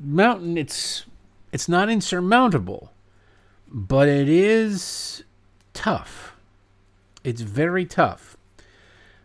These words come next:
Because if people are thinking you're corrupt, and a lot of people are thinking you're corrupt or you're a liar,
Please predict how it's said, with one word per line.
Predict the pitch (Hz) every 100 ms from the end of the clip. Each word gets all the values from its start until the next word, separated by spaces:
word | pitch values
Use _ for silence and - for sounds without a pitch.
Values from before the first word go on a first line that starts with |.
| -
Because | 123 123 - 135 123
if | 117
people | - 208 240 220
are | 180
thinking | 190 185 180
you're | 170 165
corrupt, | - 170 156 - - - -
and | 113
a | 120
lot | 151 190
of | 208
people | 190 175 165 151
are | 135
thinking | 147 131 135
you're | 131 127
corrupt | - 120 113 - -
or | 117
you're | 117 110
a | 101
liar, | 120 135 131 101 87 -